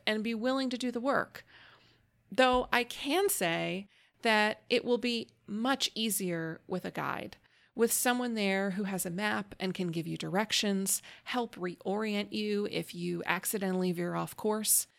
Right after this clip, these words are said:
and will encourage you and cheer you on all the way to the end. That's what this podcast is about, and that's what my coaching work is about.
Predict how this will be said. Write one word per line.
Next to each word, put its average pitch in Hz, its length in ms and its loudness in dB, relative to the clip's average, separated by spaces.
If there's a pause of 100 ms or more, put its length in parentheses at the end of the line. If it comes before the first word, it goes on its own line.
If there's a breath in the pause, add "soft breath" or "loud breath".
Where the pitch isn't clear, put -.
(400 soft breath)
and 247 240 2
will 262 140 2
encourage 269 640 0
you 277 180 0
and 240 180 -6
cheer 254 380 0
you 240 280 -4
on 175 380 0 (160)
all 208 300 0
the 208 100 -4
way 165 260 0
to - 140 -8
the - 140 -8
end. - 340 -8 (840)
That's 254 260 6
what 254 100 2
this - 160 -4
podcast 233 640 -2
is 220 120 -6
about, 214 500 2
and 196 200 2
that's 196 300 2
what - 160 -4
my 196 200 -2
coaching 233 460 0
work 160 240 -2
is 170 100 0
about. 139 360 -8